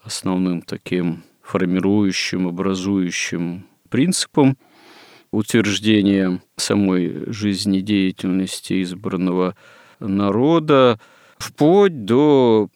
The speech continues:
пришествия самого Христа, вплоть до событий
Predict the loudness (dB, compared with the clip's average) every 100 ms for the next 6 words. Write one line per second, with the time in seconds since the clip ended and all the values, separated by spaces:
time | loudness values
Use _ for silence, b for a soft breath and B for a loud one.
0 | _ -6 -4 0 0 0 0 0 2 0
1 | 0 2 0 0 -2 -2 -4 0 0 0
2 | -6 -2 -2 -2 -4 -2 -2 -4 b b
3 | -10 -6 -4 -2 -2 -2 -4 -2 -2 -4